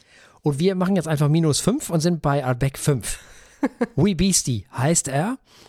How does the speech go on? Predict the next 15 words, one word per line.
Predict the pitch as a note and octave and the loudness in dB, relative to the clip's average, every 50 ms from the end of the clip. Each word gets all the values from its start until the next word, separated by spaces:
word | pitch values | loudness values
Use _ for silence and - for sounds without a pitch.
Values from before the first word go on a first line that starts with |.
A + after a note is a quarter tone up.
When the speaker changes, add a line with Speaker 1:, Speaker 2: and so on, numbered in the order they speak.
| - - - - _ - | -20 -20 -20 -20 _ -4
Speaker 1:
Artback | - C#3 D3 - D#3 C#3 | -2 -2 0 0 0 0
selber | C3 F3 G3+ G3+ G3 | 0 0 0 0 0
liegt | E3 D#3 D#3+ - | 0 0 -2 -2
an | E3+ C#3+ | -2 0
der | C#3+ C3 | 0 0
Südküste | B2 C#3+ B2 - - E3 D3+ - - D3 | 0 -2 -4 -4 -2 -2 -2 0 0 0
der | C3 C3 B2 | 0 0 0
Insel | B2+ A#2 A#2 A#2 A#2 | -2 -2 -2 -2 -2
Isla, | B2+ D3+ F#3+ G3 E3+ | 0 0 2 2 2
also | C3 A#2+ A#2+ | 2 0 -2
da, | A2+ A#2+ G#2+ A2+ A2 A2 | -2 -2 0 -2 -2 -2
wo | A2 A2 A#2 | -4 -6 -6
auch, | - G2+ F#2 G#2 G2+ - - | -6 -6 -6 -6 -8 -8 -10
äh, | - A#2 | -8 -6
Lafroig | G#2+ G2+ F#2+ - - B2+ A#2 A#2 A#2+ - | -6 -6 -6 -4 -2 -2 0 0 -2 -4